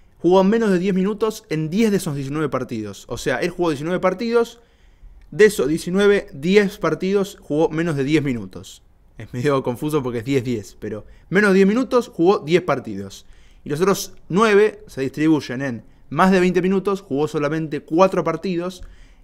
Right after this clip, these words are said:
y jugó cinco partidos entre diecinueve y, entre dieciséis y diecinueve minutos. Así que una distribución de más de la mitad de los partidos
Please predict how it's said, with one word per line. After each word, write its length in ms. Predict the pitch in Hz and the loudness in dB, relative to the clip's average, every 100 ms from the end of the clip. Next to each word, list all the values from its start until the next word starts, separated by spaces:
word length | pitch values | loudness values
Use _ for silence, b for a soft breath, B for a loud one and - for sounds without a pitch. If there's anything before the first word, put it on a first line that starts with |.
| - | -6
y 120 | 165 | -4
jugó 600 | 147 170 170 131 98 - - | 0 2 4 4 2 -16 -12
cinco 380 | - 226 220 214 | -2 2 2 4
partidos 480 | 214 233 233 214 - | 2 2 0 0 -4
entre 280 | 170 180 | -4 2
diecinueve 440 | 196 190 214 214 214 | 2 2 -2 -2 -2
y, 360 | 160 151 131 - 143 | -4 -6 -6 -8 -4
entre 240 | 147 165 | -2 0
dieciséis 460 | 160 185 208 196 147 | 0 0 0 0 -2
y 60 | |
diecinueve 440 | 143 - 143 143 127 | -6 -4 -6 -4 -6
minutos. 500 | 110 98 92 101 - b b b | -8 -10 -14 -16 -18 b b b
Así 180 | - 143 | -10 -6
que 80 | 139 | -4
una 120 | 143 | -2
distribución 600 | 139 - 147 151 175 180 | -4 -4 -4 -2 -2 0
de 240 | 165 190 B B B B - | -2 -2 B B B B -8
más 280 | 147 208 220 | 0 2 4
de 80 | |
la 80 | 196 | 2
mitad 260 | 160 151 185 | 2 2 2
de 80 | 165 | 2
los 120 | 143 | 0
partidos 640 | 151 139 160 151 160 - | -2 -2 -6 -6 -6 -8